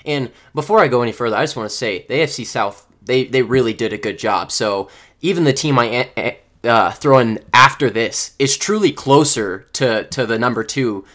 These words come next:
than they are, I would say, than, like, a number four. Like, they all had, like, very solid drafts. I would not be upset if I was a fan of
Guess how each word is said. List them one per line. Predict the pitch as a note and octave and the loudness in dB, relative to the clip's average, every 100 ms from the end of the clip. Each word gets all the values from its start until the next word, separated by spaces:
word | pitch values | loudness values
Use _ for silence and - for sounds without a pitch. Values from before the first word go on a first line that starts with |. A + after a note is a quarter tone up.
| _ | _
than | - B2+ | -2 0
they | A#2+ | 0
are, | A#2+ A#2+ A2 G#2+ | 2 2 0 -4
I | B2 | -4
would | A2+ A2 | -4 -6
say, | B2 | -6
than, | A2 A2+ G#2+ - | -8 -8 -12 -14
like, | A2+ A#2+ A#2 | -10 -4 -4
a | A#2+ | -4
number | A#2+ A#2+ | -6 -6
four. | A2+ C#3+ A#2+ F#2+ - | -6 -6 -6 -6 -8
Like, | A2+ A2 _ _ | -8 -8 _ _
they | D#3 E3+ C#3+ - | -6 -6 -6 -8
all | D#3+ D#3+ | -6 -6
had, | C3 C#3 C3 | -4 -4 -4
like, | G#2+ G2+ G#2+ | -4 -8 -8
very | A2+ D3 C3+ G#2 | -4 -2 -2 -6
solid | - - - A#2 B2 F#2 - | -6 -6 -2 -2 -2 -6 -12
drafts. | - A2 F#2 - | -8 -4 -4 -4
I | B2 | -4
would | B2+ A#2+ | -4 -2
not | A#2+ - | -2 -2
be | A#2 | -8
upset | - - A#2 - | -10 -8 -6 -8
if | A2 | -6
I | A#2 | -6
was | G3+ | -6
a | G3+ | -12
fan | - G3+ | -14 -12
of | - | -12